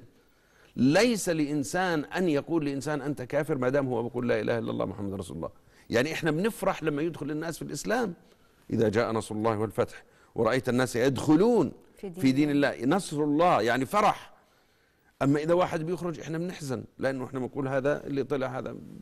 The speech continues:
Speaker 1: بيكون في جهنم بده يروح، أما هذا
Speaker 2: نعم.
Speaker 1: دخل". فعليك أن تفرح لدخول الناس. ولهذا يعني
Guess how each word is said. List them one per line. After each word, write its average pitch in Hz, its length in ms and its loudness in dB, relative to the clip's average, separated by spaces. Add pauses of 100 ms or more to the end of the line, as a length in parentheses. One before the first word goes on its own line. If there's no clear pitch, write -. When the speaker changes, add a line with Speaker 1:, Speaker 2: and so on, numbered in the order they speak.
Speaker 1:
بيكون 117 520 -6 (440)
في 127 120 -4
جهنم 120 380 -2
بده 90 220 -4
يروح، 90 300 -4
أما 117 300 0
هذا 127 80 -2
Speaker 2:
نعم. 120 100 0
Speaker 1:
دخل". 156 340 0 (420)
فعليك 160 400 0
أن 175 140 -4
تفرح 214 360 -6
لدخول 151 420 -4
الناس. 131 340 -2
ولهذا 160 440 -2 (380)
يعني 127 340 2